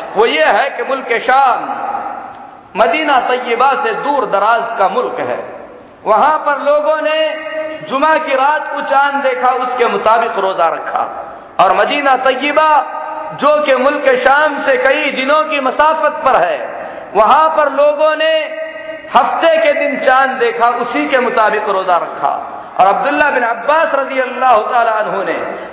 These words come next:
फैसला करते हुए फरमाया कि रसूलुल्लाह सल्लल्लाहु अलैहि वसल्लम ने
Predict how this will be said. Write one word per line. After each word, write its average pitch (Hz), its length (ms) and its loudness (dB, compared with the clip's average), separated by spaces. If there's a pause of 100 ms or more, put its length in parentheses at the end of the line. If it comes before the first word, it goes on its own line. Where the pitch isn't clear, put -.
(140)
फैसला 311 540 2
करते 302 380 2
हुए 277 280 2
फरमाया 269 640 0
कि 277 260 -2
रसूलुल्लाह 262 800 0
सल्लल्लाहु 262 680 2
अलैहि 208 400 -2
वसल्लम 185 520 0
ने 185 200 0